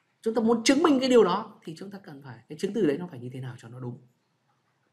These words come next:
Đấy, thì, thì trong cái bảng tính lương này,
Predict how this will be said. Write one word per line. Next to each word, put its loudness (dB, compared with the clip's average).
Đấy, -16
thì, -10
thì -6
trong -2
cái 0
bảng 2
tính 0
lương 4
này, -8